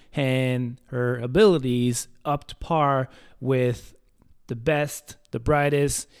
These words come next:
the, uh, Avengers. Uh, she has fought, you know, crazy, overpowered being out there. She fought against Captain America. She fought against the Winter Soldier. She went toe-to-toe,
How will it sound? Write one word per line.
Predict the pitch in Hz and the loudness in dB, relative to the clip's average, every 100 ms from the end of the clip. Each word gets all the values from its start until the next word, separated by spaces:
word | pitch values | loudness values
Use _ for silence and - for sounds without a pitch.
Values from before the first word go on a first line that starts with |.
| _ | _
the, | 127 123 123 117 | -8 -2 0 -2
uh, | - - | -4 -14
Avengers. | 110 120 165 165 147 139 139 - - - - | -4 2 2 2 0 -2 -4 -6 -12 -20 -20
Uh, | - - | -18 -16
she | - - 139 | -12 -6 -4
has | 135 135 - - | -2 -4 -6 -10
fought, | - - - 143 139 139 - - _ | -12 -18 0 2 2 0 -6 -20 _
you | - 147 | -6 -2
know, | 131 110 98 - _ _ _ _ - _ _ - | -2 -4 -10 -18 _ _ _ _ -20 _ _ -18
crazy, | - - 131 170 208 196 143 151 135 - _ _ | -8 -6 -2 -2 -2 -4 -4 -4 -4 -8 _ _
overpowered | 156 175 156 147 135 - - 143 143 143 123 110 - - _ - | 6 6 8 4 4 -2 -2 2 6 6 4 -4 -20 -20 _ -4
being | 127 175 175 151 | 2 4 4 2
out | 135 127 | 2 0
there. | 127 127 123 | 0 -2 -2
She | - 127 | -6 -10
fought | 117 - 131 127 | -10 -8 -8 -6
against | 123 117 131 123 123 120 - - - - _ _ _ | -8 -6 -6 -6 -8 -8 -10 -12 -20 -20 _ _ _
Captain | - 156 139 - 147 | -6 -4 -4 -6 -4
America. | 143 147 139 147 | -2 -2 -2 -4
She | 135 147 | -4 -4
fought | 131 139 131 | -4 -4 -4
against | 127 127 123 117 - | -4 -6 -6 -8 -10
the | 131 123 | -8 -8
Winter | 135 143 143 | -8 -8 -8
Soldier. | - 160 143 139 139 143 135 | -6 -6 -4 -6 -6 -6 -6
She | - - 123 | -8 -10 -10
went | 120 127 117 | -10 -10 -10
toe-to-toe, | - 139 127 - 135 127 123 | -10 -10 -10 -12 -10 -8 -10